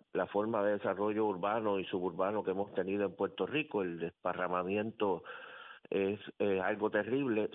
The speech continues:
sobre todo en una isla como Puerto Rico, que es una isla relativamente pequeña,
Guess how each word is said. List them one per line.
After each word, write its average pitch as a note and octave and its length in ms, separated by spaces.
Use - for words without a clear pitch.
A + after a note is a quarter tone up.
sobre G2 300
todo A2 500
en G#2 180
una G#2+ 440
isla C#3+ 440
como F#2+ 320
Puerto G2 300
Rico, C3+ 300
que G2+ 80
es F#2 60
una G#2 220
isla A#2 220
relativamente G#2 640
pequeña, A2+ 560